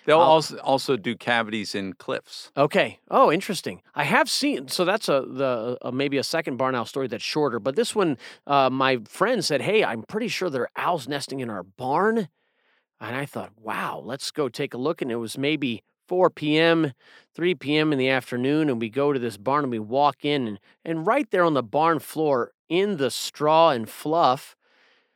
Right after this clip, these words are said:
Speaker 2: there's a barn owl and four chicks just
Speaker 1: Wow.
Speaker 2: sitting right
Speaker 1: Not,
Speaker 2: there.
Speaker 1: not high, but
Speaker 2: Not high, on the barn floor,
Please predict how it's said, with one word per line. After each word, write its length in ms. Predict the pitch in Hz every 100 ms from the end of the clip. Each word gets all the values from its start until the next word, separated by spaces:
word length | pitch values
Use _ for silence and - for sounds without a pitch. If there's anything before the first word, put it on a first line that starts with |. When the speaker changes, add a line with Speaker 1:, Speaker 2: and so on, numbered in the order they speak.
| _ _ -
Speaker 2:
there's 480 | 127 156 185 160
a 100 | 147
barn 560 | 117 101 - 127 175 196
owl 420 | 156 180 208 214
and 240 | 170 131 110
four 340 | - 170 220
chicks 580 | 202 - 285 - - - -
just 240 | - 139 -
Speaker 1:
Wow. 140 | 117
Speaker 2:
sitting 380 | 113 175 196 202
right 200 | 196 220
Speaker 1:
Not, 180 | 131 160
Speaker 2:
there. 340 | 247 143 92 -
Speaker 1:
not 340 | 101 135 151
high, 480 | - 165 139 110 101 -
but 100 | 110
Speaker 2:
Not 220 | 190 226
high, 380 | 160 214 226 131
on 260 | - 180 220
the 80 |
barn 320 | 147 156 208 175
floor, 600 | - 135 160 208 -